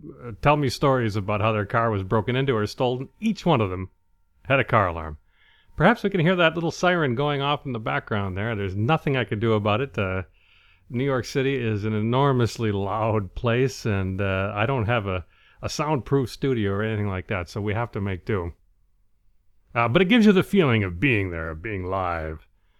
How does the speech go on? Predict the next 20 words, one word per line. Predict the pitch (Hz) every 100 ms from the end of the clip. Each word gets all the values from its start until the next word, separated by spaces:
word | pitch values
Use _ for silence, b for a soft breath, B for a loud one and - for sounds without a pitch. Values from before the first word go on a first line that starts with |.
| _ _ -
So | - 120
we'll | 117 127 117
work | 123 107
with | 92
it. | 92 - _ _ _ _ _ _ _ _ _ _ -
Now, | 135 156
the | 156
next | 185 -
little | 170
bit | 156
of | 156
fashion | - 165 165 - 151
trend, | - 156 175 170
uh, | 135 123
once | 120 143 -
we've | 147 110
corrected | - 135 131 151
our | 123 120
tie | - 135 131 127
situation, | 120 147 - 127 123 120 156 156